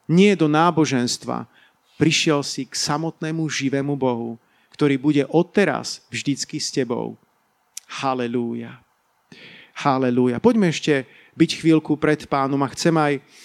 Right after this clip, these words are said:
teraz dať priestor vám, ktorí ste veriaci, aby Duch Svätý možno niečo namaloval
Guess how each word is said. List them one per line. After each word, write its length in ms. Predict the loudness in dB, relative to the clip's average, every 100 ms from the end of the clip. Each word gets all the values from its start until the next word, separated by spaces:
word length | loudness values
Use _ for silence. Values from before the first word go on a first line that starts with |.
| -20 -20 -8 0
teraz 240 | 0 0
dať 300 | 0 0 0
priestor 480 | 2 2 2 0 2
vám, 240 | 2 0 0
ktorí 240 | -2 -2
ste 240 | 0 0
veriaci, 560 | 2 2 2 -2 -2 -2
aby 160 | 0 2
Duch 240 | 2 2
Svätý 560 | 0 2 2 -2 -6 -8 _ _ _ _ _ _ _ -4
možno 320 | 2 4 4 0
niečo 320 | 0 -2 0
namaloval 800 | 2 4 4 4 4 2 0